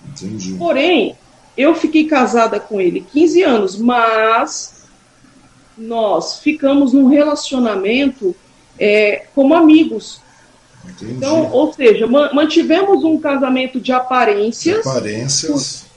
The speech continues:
Speaker 2: por, por oito anos, por oito anos,
Speaker 1: Uhum.
Speaker 2: justamente porque,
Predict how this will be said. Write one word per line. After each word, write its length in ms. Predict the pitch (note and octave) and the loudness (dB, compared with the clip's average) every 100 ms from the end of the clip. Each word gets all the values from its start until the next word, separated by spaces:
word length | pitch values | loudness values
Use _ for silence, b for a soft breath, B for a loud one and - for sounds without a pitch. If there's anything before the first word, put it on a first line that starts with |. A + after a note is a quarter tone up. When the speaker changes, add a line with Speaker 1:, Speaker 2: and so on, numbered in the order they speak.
| _ | _
Speaker 2:
por, 180 | D#4 C#4+ | -10 0
por 40 | A#3 A#3+ | 4 4
oito 400 | A#3+ D#4 E4 A#3 | 4 2 2 2
anos, 680 | G3+ G3+ A#3+ F#4+ - - _ _ | 0 -2 -2 -4 -6 -18 _ _
por 140 | D4 | -4
oito 340 | G#3+ G#3 C#4+ D4 | -2 -2 -4 -4
anos, 500 | G#3+ A3+ F4 - - _ _ _ | -2 -4 -6 -10 -20 _ _ _
Speaker 1:
Uhum. 320 | A2 G#2+ B2 E3+ | -18 -12 -8 -6
Speaker 2:
justamente 920 | A#3+ G#4+ G4+ - G4 C#4+ B3+ A#3+ - | -6 -6 -8 -14 -16 -10 -8 -8 -8
porque, 680 | - D4 - C#4 A#3+ G3 | -10 -10 -8 -4 0 0